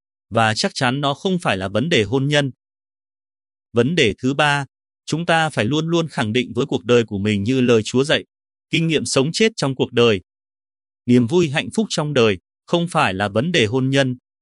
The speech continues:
mà là mối liên hệ với Chúa. Chúng ta có bằng lòng để Chúa chọn cho mình, sống theo ý muốn của Chúa, hay chúng ta sẽ tự quyết định và tự chọn lựa, và từ đó kinh nghiệm sự sống hoặc sự chết?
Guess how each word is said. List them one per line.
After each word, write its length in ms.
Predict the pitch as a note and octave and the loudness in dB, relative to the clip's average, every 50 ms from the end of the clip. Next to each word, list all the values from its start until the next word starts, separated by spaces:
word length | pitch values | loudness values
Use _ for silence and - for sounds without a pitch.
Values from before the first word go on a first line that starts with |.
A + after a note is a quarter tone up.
| _ _ _ _ _ _ | _ _ _ _ _ _
mà 160 | G#2+ A2 A2 | 0 2 2
là 140 | A2 A2+ A#2 | 2 2 0
mối 220 | A#2 A#2 B2+ D3 D#3+ | 0 2 0 0 2
liên 200 | F3 F3 E3+ D3 | 0 0 0 -2
hệ 220 | C#3 D3 A2+ - | -2 -4 -6 -4
với 140 | G#2 A#2 B2 - | -2 -2 -2 0
Chúa. 340 | - B2+ A#2+ A#2 C#3+ F#3+ G#3 _ _ _ _ _ _ _ _ _ _ _ | 2 2 4 4 2 0 -4 _ _ _ _ _ _ _ _ _ _ _
Chúng 240 | - - C3 D3+ D#3 | -8 -6 -6 -4 -2
ta 300 | D3+ C#3+ C#3 C3+ C3+ C3 B2+ | 0 0 2 2 0 0 -2
có 120 | D3+ D#3 | -2 -2
bằng 280 | D#3 D3+ B2 G#2+ G2 G2 | 0 0 0 -2 -2 -2
lòng 200 | A2 G#2+ G2+ F#2 | -2 -4 -2 -4
để 100 | F2 E2+ - | -6 -8 -6
Chúa 180 | - A#2 A#2 | -4 -2 -2
chọn 200 | B2 - C#3 - - | -2 -2 -4 -4 -4
cho 160 | - C#3 C3+ | -2 -2 0
mình, 280 | C3 B2+ A#2+ G#2 F#2 E2 - _ _ _ | 2 2 2 0 0 -4 -8 _ _ _
sống 260 | - - D3 C#3+ F3 F3 | -2 0 0 0 2 0
theo 200 | F#3+ F3+ E3+ C#3+ | 0 -2 -2 -2
ý 120 | D#3 E3 | -2 -4
muốn 280 | D#3 C3 C3 C#3 F#3+ G#3 | -2 0 0 0 0 0
của 100 | - G2+ - | -2 -4 -4
Chúa, 320 | - A#2+ A#2 B2+ D#3 F#3+ G#3 _ _ _ _ _ - | 0 2 2 2 2 0 -2 _ _ _ _ _ -2
hay 140 | A#2+ B2+ | -2 -2
chúng 200 | B2+ - B2+ - | 0 -2 -4 -4
ta 260 | - D3+ C#3 C3 B2+ B2 | -2 0 0 0 0 -2
sẽ 140 | - - - - | -4 -6 -6 -6
tự 120 | C#3+ A2 - | -6 -4 0
quyết 180 | - G3+ G3+ | 0 0 2
định 200 | E3+ D3+ B2+ - F#2+ G#2 | 2 0 -2 -4 -2 -2
và 140 | A2 G#2+ | -2 -2
tự 160 | G#2 - B2 G2+ | 0 -2 -4 -4
chọn 240 | - - G#2+ G#2+ A2+ A2+ | -4 -4 -4 -2 0 0
lựa, 180 | B2 A#2 - - _ _ _ _ _ _ _ _ _ _ _ | 0 0 -2 -4 _ _ _ _ _ _ _ _ _ _ _
và 240 | G2 G#2 G#2+ G#2+ G#2+ - | 0 2 2 2 2 2
từ 180 | - B2 A#2+ A#2 | 2 2 2 2
đó 200 | G#2 A2 A2+ A#2+ - | 2 2 0 0 0
kinh 160 | D#3+ D#3+ D#3+ | -2 -2 0
nghiệm 200 | D3 C3+ - G#2+ | 0 -2 -2 -2
sự 160 | - - A#2+ | -4 -6 -4
sống 320 | A#2 - A#2+ A2+ C#3 F3+ | -2 0 0 0 0 0
hoặc 160 | F3+ F3+ A#2+ - | -2 -4 -6 -4
sự 160 | - A#2+ - B2 | -6 -6 -6 -2
chết? 220 | - F3 G#3 A#3+ | 0 0 0 0